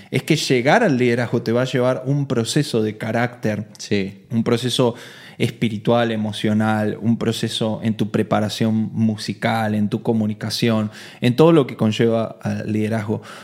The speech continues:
Speaker 1: para que cuando vos estés en ese rol del líder, eh, vos puedas aportar soluciones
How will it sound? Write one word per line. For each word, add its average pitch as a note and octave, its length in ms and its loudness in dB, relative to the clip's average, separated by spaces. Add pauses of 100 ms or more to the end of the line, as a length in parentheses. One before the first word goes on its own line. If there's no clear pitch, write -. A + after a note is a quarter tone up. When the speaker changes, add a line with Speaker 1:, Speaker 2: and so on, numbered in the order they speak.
(140)
Speaker 1:
para B2+ 260 2
que C3+ 120 -4
cuando C#3+ 260 4
vos F#3 180 2
estés F3+ 400 -2
en B2 240 -2
ese C3+ 400 0
rol G#2+ 420 2 (520)
del A2+ 260 2
líder, C3 520 2 (1120)
eh, G#2+ 840 0
vos B2 300 0
puedas C#3 800 0
aportar A#2 680 -2
soluciones A#2 1160 -2